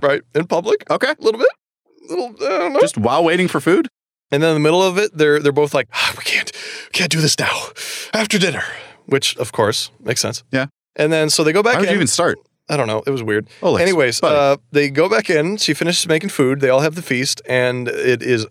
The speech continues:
Speaker 1: a massive success. They love her mushrooms.
Speaker 2: There you go.
Speaker 1: And all of her food. At this point, I'm like, "Stuff is going so well. I want someone to fucking die."
Speaker 2: Yeah.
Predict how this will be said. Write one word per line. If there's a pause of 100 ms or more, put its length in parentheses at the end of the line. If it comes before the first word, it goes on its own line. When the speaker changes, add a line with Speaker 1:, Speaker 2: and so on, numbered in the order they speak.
(120)
Speaker 1:
a
massive
success. (240)
They
love
her
mushrooms.
Speaker 2:
There
you
go. (280)
Speaker 1:
And
all
of
her
food. (380)
At
this
point,
I'm
like,
"Stuff
is
going
so
well.
I
want
someone
to
fucking
die." (240)
Speaker 2:
Yeah.